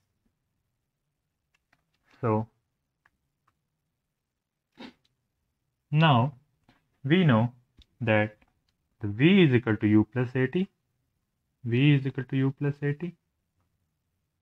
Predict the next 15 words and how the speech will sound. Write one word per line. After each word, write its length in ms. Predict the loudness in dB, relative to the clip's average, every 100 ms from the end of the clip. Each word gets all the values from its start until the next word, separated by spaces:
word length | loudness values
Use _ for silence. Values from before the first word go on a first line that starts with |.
| _ _
So 80 | -10
from 300 | -4 0 2
here 260 | 2 2 0
we 100 | 0
can 200 | 0 2
get 240 | 2 0
the 60 | -4
acceleration. 600 | -4 -6 -6 -6 -6 -10 -12 _ _ _ _ _ _
So 260 | -4 -4 -4 -6
our 180 | -6 -6 -12
acceleration 760 | -10 -4 -2 -2 -4 -10 -10 _
will 140 | -4 2
be 140 | 4
equal 320 | 4 0 -6
to 240 | -4 -6